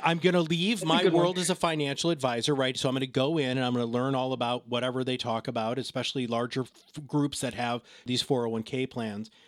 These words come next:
Speaker 1: I start learning their language. Then what do I do?
Speaker 2: You just start helping. So rather than,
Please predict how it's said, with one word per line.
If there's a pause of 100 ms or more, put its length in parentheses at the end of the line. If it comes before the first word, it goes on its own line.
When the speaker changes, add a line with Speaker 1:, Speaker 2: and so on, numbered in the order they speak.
(180)
Speaker 1:
I
start
learning
their
language. (560)
Then
what
do
I
do? (1600)
Speaker 2:
You
just
start
helping. (280)
So
rather
than,